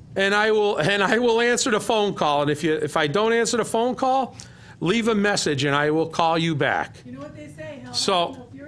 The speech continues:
Speaker 2: like a woman's woman.
Speaker 1: well, you know, I've mean, I, I've met worse and meaner. So I'm, I'm okay. Uh, Jack, they do use it in the winter. They're afraid to use the patching machine in the summer 'cause of the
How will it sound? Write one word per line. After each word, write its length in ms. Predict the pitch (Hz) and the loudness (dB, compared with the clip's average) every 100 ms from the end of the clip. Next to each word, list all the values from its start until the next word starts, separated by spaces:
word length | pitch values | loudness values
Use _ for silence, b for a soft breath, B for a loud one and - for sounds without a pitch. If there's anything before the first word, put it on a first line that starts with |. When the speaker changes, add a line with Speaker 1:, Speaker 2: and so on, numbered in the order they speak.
| 294 | -18
Speaker 2:
like 120 | - | -20
a 160 | - - | -20 -20
woman's 260 | - 233 - | -20 -18 -18
woman. 160 | - - | -18 -10
Speaker 1:
well, 500 | 180 208 247 247 - | -4 0 0 0 0
you 120 | 175 | 0
know, 280 | 208 240 240 | 2 2 0
I've 540 | 151 175 190 139 156 - | 0 0 0 -4 -8 -4
mean, 480 | 151 226 220 202 | 0 0 0 0
I, 300 | 233 180 208 185 | 0 -2 0 0
I've 80 | |
met 200 | 190 202 | 0 0
worse 480 | 175 165 123 - - - B B | 0 0 0 -2 -6 -8 B B
and 160 | 143 | -2
meaner. 400 | 151 165 147 101 - B B B B | 0 0 0 -2 -6 B B B B
So 360 | - 208 202 196 | 0 2 2 2
I'm, 260 | 233 247 | 0 0
I'm 260 | 233 240 269 | 0 0 2
okay. 640 | 277 247 - 262 180 90 - - B B B | 2 0 0 0 0 0 -4 -14 B B B
Uh, 360 | 147 151 143 | 2 2 2
Jack, 480 | - 139 226 294 - | 0 0 2 0 0
they 120 | 196 | 0
do 180 | 185 269 | 0 0
use 260 | 233 190 160 | 0 0 0
it 80 | 151 | 0
in 80 | |
the 80 | 165 | 2
winter. 280 | 175 202 202 | 2 2 2
They're 140 | 160 | 2
afraid 400 | 156 - 190 196 190 | 0 0 0 0 0
to 60 | |
use 260 | 175 185 165 | 0 0 0
the 80 | 143 | -2
patching 440 | 180 175 - 165 | 0 0 0 0
machine 400 | 147 - 160 151 | 0 0 0 0
in 80 | 139 | 0
the 60 | |
summer 360 | 123 185 160 143 | 0 0 2 0
'cause 320 | 131 147 127 | 0 0 0
of 80 | 139 | 0
the 340 | 131 127 123 | 2 0 -2